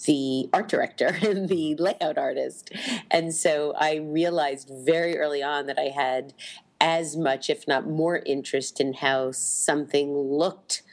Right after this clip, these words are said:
in the paper as, as how it read. And so when I graduated college in nineteen eighty-three, um, it was very hard for me to find a job in journalism, but quite easy for me to find a job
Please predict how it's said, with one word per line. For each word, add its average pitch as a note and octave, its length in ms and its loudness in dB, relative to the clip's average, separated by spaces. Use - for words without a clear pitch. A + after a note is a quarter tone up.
in F#3+ 220 4
the F3+ 80 0
paper C3+ 720 0
as, C3 380 -2
as C3 420 0
how C#3+ 260 2
it B2+ 120 0
read. C3 500 -2
And C3+ 260 0
so D#3 380 2
when D3 200 -2
I C#3+ 80 0
graduated C#3+ 640 0
college C#3 500 2
in C#3 100 2
nineteen C#3+ 380 2
eighty-three, C3+ 840 0
um, C#3+ 600 0
it - 40 6
was D#3+ 140 4
very D3+ 240 2
hard E3+ 360 0
for - 120 -4
me D3 120 2
to C#3 80 -2
find C3+ 240 2
a C#3 40 0
job C3 320 2
in C#3 120 -6
journalism, D3 560 0
but C#3 240 -2
quite D#3+ 380 2
easy C#3+ 360 0
for C#3+ 140 -6
me C#3 140 0
to C#3 80 -2
find C3+ 300 -2
a C3+ 40 -2
job C3+ 540 0